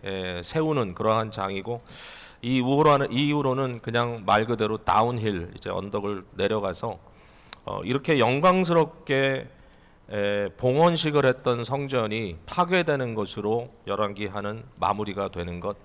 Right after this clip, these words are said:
아마 여러분들이, 어, 상식적으로 알고 계실 거예요. 근데 이러한 이 열왕기상 팔 장을 저와 여러분이 함께, 예, 볼 때에,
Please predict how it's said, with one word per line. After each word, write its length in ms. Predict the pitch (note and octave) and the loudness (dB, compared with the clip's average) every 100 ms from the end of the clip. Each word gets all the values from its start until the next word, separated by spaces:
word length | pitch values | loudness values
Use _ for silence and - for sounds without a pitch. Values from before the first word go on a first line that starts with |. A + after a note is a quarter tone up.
| - | -14
아마 180 | F#2+ F#2 | -10 -8
여러분들이, 540 | F#2 F2+ F2 F#2 G2 - - - - - - | -8 -10 -12 -12 -12 -14 -20 -20 -20 -20 -16
어, 300 | F#2+ F2+ F2 | -12 -10 -12
상식적으로 800 | - F#3 F3+ E3 - A#2+ G2+ A#2 | -8 -4 -2 -4 -2 0 2 0
알고 220 | G2 G2+ | -2 -4
계실 280 | G2 E2 F#2 | -8 -8 -10
거예요. 380 | - F#2+ F2 E2 - - | -8 -6 -6 -8 -16 -18
근데 120 | - | -10
이러한 540 | G2+ A#2+ D3 D#3 D3+ B2+ - - - - - - | -2 2 4 4 4 0 -12 -20 -20 -20 -20 -14
이 140 | - A#2 | -2 4
열왕기상 680 | A#2+ D#3 D#3+ D#3 C#3+ C#3+ C3+ | 8 6 4 0 2 0 0
팔 180 | F3 E3+ | -2 -2
장을 760 | - D3 C3 C3+ B2 F2 F2+ | 0 2 4 2 2 -2 -8
저와 300 | - G#2+ A#2 | -6 0 2
여러분이 600 | A#2 A2 A2 G#2+ A2 G2 - | 4 2 0 -2 -4 -4 -8
함께, 600 | - D3 - A#2+ F#2 E2 F2+ F#2 | -10 -8 -2 0 0 -4 -12 -10
예, 160 | F2 | -10
볼 220 | F2 A2+ | -6 -6
때에, 540 | A2 A#2 G#2 F#2+ A2 | -4 -2 0 0 -2